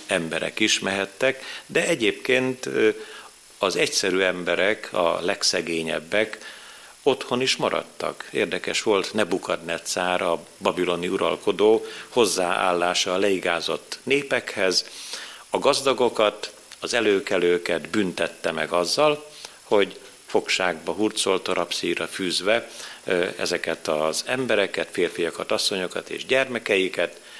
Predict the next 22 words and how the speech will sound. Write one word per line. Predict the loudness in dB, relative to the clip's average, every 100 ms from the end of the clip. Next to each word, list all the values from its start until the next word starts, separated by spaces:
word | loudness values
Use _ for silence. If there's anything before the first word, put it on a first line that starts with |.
| -8
és | -2 0
az | 2
egyszerű | 2 2 2
szegény | 2 0 0 -2
népet | 0 0 -2 -4
pedig | -2 -2 -2 -6 -16 -6
otthagyta | -2 -2 0 -2 0 0 0 0 -10
a | -4 -2 0
maga | 0 2 0
kis | -2 -2 -2 -6 -2
pici | 0 0
földecskéjén, | -2 0 2 2 0 0 2 4 2 0 -6 -12 -10
és | -2 0 2
hát | 0 0 -4
a | 0 0 -2 -4
gazdagoknak | -2 0 -2 0 0 0 -4 0
a | 0 0 -2 -20 -18
földjeit | -2 0 2 2 0 -2
pedig | -4 -4 -2
ők | -4 -4
vették | -8 -10 -12 -10
birtokba. | -10 -8 -6 -8 -8 -12 -12